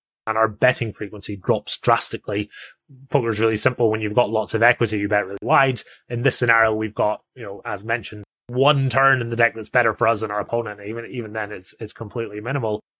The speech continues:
And therefore, our betting frequency is going to come down a lot. In single raise pots, this will generally mean that we play a lot of overbets on the turn because of how polarized our range is, and also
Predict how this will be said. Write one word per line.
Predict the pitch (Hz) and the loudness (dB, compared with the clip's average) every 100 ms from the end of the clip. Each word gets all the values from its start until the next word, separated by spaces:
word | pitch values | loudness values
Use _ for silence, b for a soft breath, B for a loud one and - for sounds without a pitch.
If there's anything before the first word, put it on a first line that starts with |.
| _ | _
And | 127 139 | 0 4
therefore, | 139 165 - 117 | 6 6 4 4
our | 120 | 4
betting | 127 123 123 107 | 2 0 -2 -4
frequency | 110 107 120 117 98 | -6 -6 -8 -8 -6
is | 110 | -10
going | 104 110 107 | -6 -6 -6
to | - 107 | -10 -10
come | - 107 | -8 -10
down | 104 101 101 107 | -8 -8 -10 -10
a | 110 | -8
lot. | 104 113 160 220 - - - - _ _ _ _ | -4 2 4 4 2 -4 -4 -8 _ _ _ _
In | 180 165 | 0 4
single | 196 190 185 | 2 4 4
raise | 180 170 | 4 4
pots, | 170 131 | 2 2
this | 165 156 | 0 0
will | 147 151 | 0 0
generally | 123 147 156 151 143 | 2 2 4 4 4
mean | 135 131 | 4 0
that | 127 | 0
we | 127 | 0
play | - 123 | 2 2
a | |
lot | 123 131 156 | 4 6 4
of | 139 123 | 4 0
overbets | 131 139 139 113 - 113 | 2 4 4 2 -2 -6
on | 110 | -4
the | |
turn | 113 127 127 | 2 4 6
because | 117 113 117 | 4 0 0
of | 110 | 0
how | 104 117 | 0 -2
polarized | - 127 117 113 113 - | 0 2 4 4 4 2
our | 123 117 | 4 4
range | 123 131 123 | 4 4 2
is, | 110 120 117 | 0 0 0
and | 120 120 | 0 0
also | 120 - 123 107 | 0 2 2 0